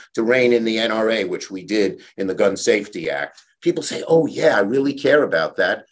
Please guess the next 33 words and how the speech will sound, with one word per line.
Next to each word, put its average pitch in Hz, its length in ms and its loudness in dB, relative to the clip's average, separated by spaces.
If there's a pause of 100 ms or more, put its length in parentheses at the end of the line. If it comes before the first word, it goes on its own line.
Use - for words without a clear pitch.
(260)
And 147 100 0
not 151 220 2
to 147 80 -6
mention 131 400 -4
the 107 140 -6
issue 101 260 -6
of 101 100 -10
choice, 92 640 -4 (140)
abortion, 90 640 -4 (140)
which 101 160 -8
is 101 80 -6
gonna 101 180 -2
be 92 140 -4
a 87 40 -2
very 92 300 -2
important 85 500 -6
issue 82 360 -6
as - 100 -10
well. 87 320 0 (160)
In 143 100 2
the 143 80 4
twenty 202 300 2
twenty-two 160 520 0
campaigns, 117 960 -4 (380)
many 175 300 4
of 143 140 4
our 123 120 6
candidates, 98 720 -4
Catherine 98 460 0
Cortez 98 540 0
Masto, 95 580 0
Mark 98 260 -4
Kelly, 90 460 -2